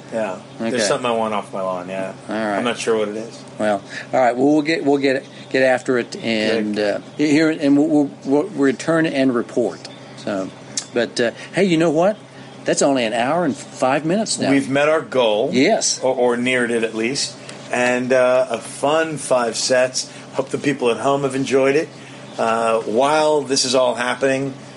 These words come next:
Speaker 1: Rafa Nadal, six one, six two in the last couple sets.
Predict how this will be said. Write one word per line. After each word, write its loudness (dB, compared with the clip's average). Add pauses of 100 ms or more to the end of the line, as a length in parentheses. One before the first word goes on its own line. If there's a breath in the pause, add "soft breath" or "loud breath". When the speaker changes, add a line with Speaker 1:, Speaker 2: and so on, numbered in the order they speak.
(480 loud breath)
Speaker 1:
Rafa 0
Nadal, 2
six -2
one, 0
six -2
two 0
in -2
the -2
last 0
couple -2
sets. 0